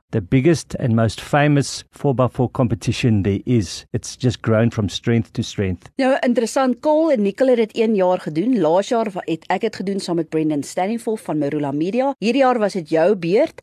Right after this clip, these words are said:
Speaker 2: Nou, ons weet die, die Amarok het begin met honderd en twintig kilowatt, tot hy moes nou opgeskuif na honderd en negentig kilowatt. Dis die een waarmee ons ook laas jaar gery het. En ek verwys altyd na die Amarok as dis hierdie amper wolf in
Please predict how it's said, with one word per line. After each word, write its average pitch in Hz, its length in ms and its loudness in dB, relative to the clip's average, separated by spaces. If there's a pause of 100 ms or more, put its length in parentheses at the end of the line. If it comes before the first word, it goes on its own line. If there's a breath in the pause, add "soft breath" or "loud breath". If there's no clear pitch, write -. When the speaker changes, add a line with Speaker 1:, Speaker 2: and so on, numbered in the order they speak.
Speaker 2:
Nou, 202 160 2
ons 220 140 0
weet 233 180 0
die, 339 300 2
die 220 260 -2
Amarok 220 400 0
het 302 120 -4
begin 254 260 -2
met 247 140 0
honderd 175 280 0
en 220 80 -2
twintig 196 300 -4
kilowatt, 180 480 0 (100)
tot 240 100 -2
hy 247 80 6
moes 240 180 0
nou 214 120 0
opgeskuif 233 520 -2
na 185 80 0
honderd 175 300 0
en 180 140 -6
negentig 165 400 -2
kilowatt. 131 400 -2
Dis 190 160 -2
die 233 80 -2
een 240 80 2
waarmee 214 320 2
ons 240 240 -2
ook 254 100 -4
laas 165 280 0
jaar 170 180 0
gery 147 300 -4
het. - 80 -14 (100)
En 196 80 -4
ek 240 220 0
verwys 220 300 0
altyd 240 280 -2
na 190 80 2
die 202 220 -2 (180)
Amarok 185 560 0
as 190 320 2
dis 190 160 -2
hierdie 190 280 0
amper 220 360 2 (120)
wolf 185 280 0
in 185 80 -2